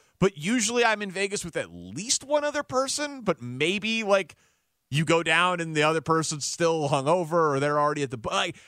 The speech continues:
so I, I can't remember it, so I'm gonna just assume that I haven't. But I, a buffet by yourself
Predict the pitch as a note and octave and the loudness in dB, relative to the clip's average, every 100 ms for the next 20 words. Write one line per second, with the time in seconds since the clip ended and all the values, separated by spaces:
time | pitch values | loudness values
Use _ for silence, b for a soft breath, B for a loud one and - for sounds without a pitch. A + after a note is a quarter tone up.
0 | B - G#3 G#3 - F#3 C4 - C#4+ B3+ | B 0 2 2 2 0 0 0 -2 -2
1 | F#3 D#3+ D#3 A3 D4 E4 - F#3+ F#3+ F#3+ | -2 0 0 2 -2 -2 0 0 0 -6
2 | E3+ D#3+ D3 E3+ F3 F3 E3 D3 B2 D#3+ | -4 -4 -2 0 0 2 0 2 2 2
3 | G#3 C#4+ - b b E3+ F#3+ E3+ - D#3+ | 0 -8 -10 b b -2 0 -2 -6 -6
4 | F#3 D#3 E3+ - - D4 F#4+ D4+ A#3 E3 | -2 0 -2 -4 -2 -2 2 0 0 0
5 | D3 - C#3 B2+ B2 A#2 - | 0 2 2 2 -2 -4 -14